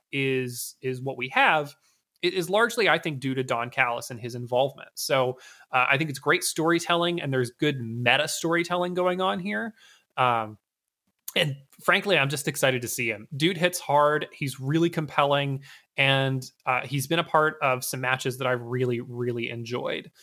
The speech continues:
Uh, not to mention that it makes sense. He has beef with Moxley over the I W G P United States Championship.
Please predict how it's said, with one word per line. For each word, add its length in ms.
Uh, 180
not 220
to 100
mention 600
that 300
it 120
makes 500
sense. 720
He 220
has 520
beef 640
with 220
Moxley 580
over 220
the 120
I 200
W 380
G 220
P 440
United 460
States 520
Championship. 720